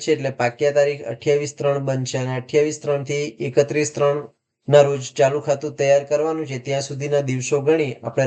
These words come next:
રકમના ગુણાકાર કરી અને ગુણાકારના ખાનામાં દર્શાવવાનું છે. જ્યારે છેલ્લો વ્યવહાર આપણને પંદર માર્ચના રોજ આપ્યું છે. ઋત્વિક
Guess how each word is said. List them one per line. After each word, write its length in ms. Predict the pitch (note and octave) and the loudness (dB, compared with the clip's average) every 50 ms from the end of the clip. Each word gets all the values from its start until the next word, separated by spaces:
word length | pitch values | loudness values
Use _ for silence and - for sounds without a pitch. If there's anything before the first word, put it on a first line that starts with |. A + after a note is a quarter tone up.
| B2 B2 | 0 -2
રકમના 420 | A#2+ - D3+ C#3+ D3 C#3+ C#3+ D3 C#3+ C#3 B2+ | -2 -4 -4 -4 -2 0 0 0 0 -2 -4
ગુણાકાર 400 | B2+ C3+ C3+ C#3 C3 C#3 D3 C#3+ C#3 - | -4 -2 -2 -2 2 2 0 0 2 -2
કરી 240 | D#3+ D3+ D3 C3 C3 | -4 -4 -2 -4 -4
અને 140 | B2+ C3+ C3+ | -4 -4 -4
ગુણાકારના 760 | A#2+ A#2+ B2+ C3+ C#3 C#3 C#3 D3 C#3+ C#3 C3+ C#3 C#3 C#3 C3+ - | -4 -4 -2 -2 -2 0 2 2 2 2 0 -2 -4 -4 -2 -2
ખાનામાં 500 | C3+ B2 B2 B2 B2+ C3+ D3 F#3+ - - _ _ C3 | -4 -4 -2 -2 0 0 -2 -2 -2 -8 _ _ -2
દર્શાવવાનું 600 | B2+ B2+ A#2 - - B2+ B2 A#2+ A#2 A#2 A#2 A2+ A2+ | 0 0 0 -2 0 0 2 2 2 0 -2 -2 -2
છે. 160 | - C3 C#3 C#3+ - _ _ _ _ _ _ _ | -4 -6 -6 -6 -10 _ _ _ _ _ _ _
જ્યારે 260 | A#2+ B2 C#3 C#3 C3+ C3 | 8 8 8 8 8 4
છેલ્લો 300 | - - D3+ C#3 D3 D3+ D3 | -2 -2 0 2 4 4 4
વ્યવહાર 320 | D3 D3 D3 D3+ D3 C#3+ C#3 | 4 4 4 4 4 2 0
આપણને 360 | C3+ C#3 - C#3+ C#3+ D3 C#3 | -2 -4 -8 -8 -8 -8 -6
પંદર 380 | - C#3+ C3+ C#3 C#3+ D3 C#3+ C#3 | -4 -4 -6 0 2 0 0 2
માર્ચના 400 | C#3+ C#3 C#3 C#3 - D3+ D3 C#3+ | 0 0 -2 -2 -2 -2 -2 0
રોજ 200 | C#3+ D3 C#3+ C#3+ | 0 0 2 2
આપ્યું 320 | C#3+ C#3 - D3+ D3 C3 | 2 0 0 -6 -10 0
છે. 100 | D3+ D#3 D3 | 2 2 2
ઋત્વિક 360 | C3 A#2+ A#2 - C#3 D3 C3 | 2 -2 -6 -6 -8 -10 -10